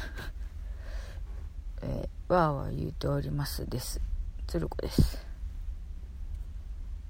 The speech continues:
えーっと、まあ、明けましておめでとうございますなんですけど、<laughs> えーっと、今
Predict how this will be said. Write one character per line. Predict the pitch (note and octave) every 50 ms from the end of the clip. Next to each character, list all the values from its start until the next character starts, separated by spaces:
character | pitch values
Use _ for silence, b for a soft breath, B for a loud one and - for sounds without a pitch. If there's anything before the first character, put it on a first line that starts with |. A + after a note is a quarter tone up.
| - - - - - - - - - - - - - - - - - - - - - - -
え | E3+
ー | D#3+ D#3 D3+ D3 C#3+ C#3 C#3 C3+ C3+ B2+ A#2 D#2
っ | - - - - - - - - - - - - - - - - - - - -
と、 | - F3+
ま | E3+ D#3+ D#3+
あ、 |
明 | D#3+
け | - -
ま | F3 E3+ E3
し | -
て | D#3
お | C#3+
め | C#3 C#3
で |
と | - D3
う | C#3
ご | C#3+ C#3
ざ | C#3+ C#3+
い | C#3+
ま | D3 C#3 C#3
す | - -
な | - -
ん | - -
で | - -
す | - -
け | - -
ど、 | - C#3+ - - - - - - - - B B B B B B B B B B - - -
<laughs> | - - - - - - - - - - - - - - - D3 - - - - - - -
え | - E3+ E3+
ー | E3
っ | - -
と、 | - D3 D3 D3 C#3+ C#3+ C#3 C3 B2 - D#2 - -
今 | - -